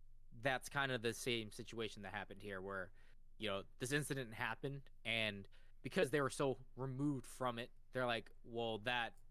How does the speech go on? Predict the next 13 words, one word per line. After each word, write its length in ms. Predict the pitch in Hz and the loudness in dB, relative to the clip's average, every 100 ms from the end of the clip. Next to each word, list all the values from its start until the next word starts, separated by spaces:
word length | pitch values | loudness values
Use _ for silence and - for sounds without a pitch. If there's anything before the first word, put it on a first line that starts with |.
| - - | -14 -12
is 120 | 113 - | -10 -2
fucked." 240 | 110 - - | -2 -2 -2
They 120 | 143 185 | 4 6
might 300 | 240 311 - | 6 4 2
think 200 | 175 123 - - | 0 0 -2 -2
that's 200 | 120 - | -2 -2
fucked 260 | 120 101 101 | -4 -4 -6
up, 140 | 92 - - - - - - - - | -10 -12 -14 -16 -16 -16 -16 -14 0
but 240 | 135 123 - - 147 | 2 2 0 -12 -4
their 200 | 135 190 170 | 2 2 2
main 240 | 160 147 | -2 -2
concern 360 | 127 120 123 113 | -4 -4 -6 -2
isn't, 380 | 143 123 113 | -2 -2 -6